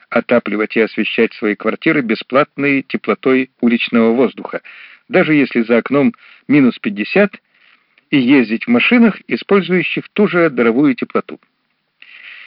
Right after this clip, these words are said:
Среди моих вечных двигателей есть испарительные. Вот простейший пример. Если соединить в замкнутую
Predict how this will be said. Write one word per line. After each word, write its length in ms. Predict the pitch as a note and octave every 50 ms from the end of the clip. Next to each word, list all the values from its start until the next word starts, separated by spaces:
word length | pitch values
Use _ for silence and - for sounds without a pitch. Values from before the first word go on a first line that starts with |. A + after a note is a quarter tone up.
| - - - _ _ _ _ _
Среди 300 | - D#3 D#3 D3 D3+ D#3
моих 340 | D3+ D3+ D#3 D3+ C3+ - C#3+
вечных 380 | D3 C#3 - - C#3+ C3+ A#2+
двигателей 600 | A2+ B2 D3 C#3 C#3 B2 - - C3+ C3+ C3 B2
есть 400 | A2+ A2+ B2+ C#3 C3 - - -
испарительные. 880 | A#2+ - - - A#2+ A#2 A#2 G#2+ - A2 G#2+ A2 A#2 A2 A2 A2 G#2 - -
Вот 200 | - G3 G3 -
простейший 500 | - B2 A2+ - - E3+ D#3+ - - A#2
пример. 460 | G2+ - A#2 G#2+ G2+ G2 G2+ G2 F#2+ -
Если 300 | - F3+ F2+ - - D3+
соединить 840 | - - - C#3+ C3+ C3 A2+ A2+ A2+ A2+ A2 A#2 A#2+ B2 A2+ - -
в 120 | A2 G2
замкнутую 680 | A#2 B2+ D3 D3 C3+ - - A2+ G#2+ - - G#2 G2+